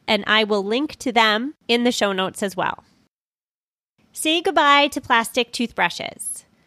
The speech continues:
There are so many biodegradable options these days.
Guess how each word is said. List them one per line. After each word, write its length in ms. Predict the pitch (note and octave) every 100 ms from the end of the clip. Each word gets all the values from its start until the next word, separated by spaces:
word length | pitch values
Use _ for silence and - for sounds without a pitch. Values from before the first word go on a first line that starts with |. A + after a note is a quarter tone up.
| _ _ _ _ _
There 200 | - B3+
are 220 | - B3+ B3+
so 540 | - - C4 C#4+ E4
many 520 | C4+ B3 B3 C4 C4+
biodegradable 1400 | - G3+ G#3 A3+ B3 B3 A3+ A3+ A3+ A#3 A#3 A3+ A#3 -
options 640 | - F3+ - B3+ B3 C4+ C#4+
these 280 | C#4+ D4 C4
days. 480 | D4+ D#4+ F4+ -